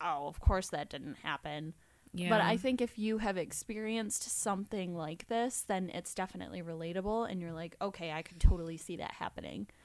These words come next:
Speaker 2: Right,
Speaker 1: Um,
Speaker 2: yeah.
Speaker 1: me personally, I think that they did a great job with the story,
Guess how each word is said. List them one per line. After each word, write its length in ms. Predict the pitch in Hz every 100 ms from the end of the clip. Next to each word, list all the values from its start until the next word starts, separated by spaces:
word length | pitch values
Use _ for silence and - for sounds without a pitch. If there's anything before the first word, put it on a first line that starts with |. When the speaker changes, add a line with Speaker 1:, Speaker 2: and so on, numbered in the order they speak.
| - - - - 196
Speaker 2:
Right, 300 | 185 165 160
Speaker 1:
Um, 40 |
Speaker 2:
yeah. 240 | 170 165 180 -
Speaker 1:
me 380 | 220 226 247 285
personally, 800 | - 196 202 - 320 359 403 427 - _ _ - _ _ _ _ - -
I 160 | 208
think 220 | 220 254 262
that 140 | 233
they 120 | 214
did 220 | 190 196
a 80 | 190
great 300 | - 180 180
job 280 | 165 175 190
with 140 | 196
the 100 | 226
story, 640 | 240 - 240 254 277 311